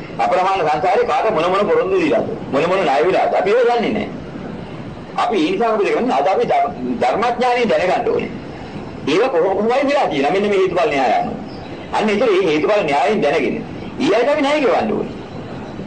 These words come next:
අනේ හිමිකවල ණය ගෙවුවට පස්සේ අප්‍රමාණව ගෙවන්න දෙයක් වෙන්නේ තියෙනවා දැන්.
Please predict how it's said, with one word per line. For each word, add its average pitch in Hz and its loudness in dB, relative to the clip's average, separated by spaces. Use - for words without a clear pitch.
අනේ 165 0
හිමිකවල 185 0
ණය 139 0
ගෙවුවට 208 2
පස්සේ - -2
අප්‍රමාණව 220 2
ගෙවන්න 170 4
දෙයක් 262 2
වෙන්නේ 262 2
තියෙනවා 202 2
දැන්. - -2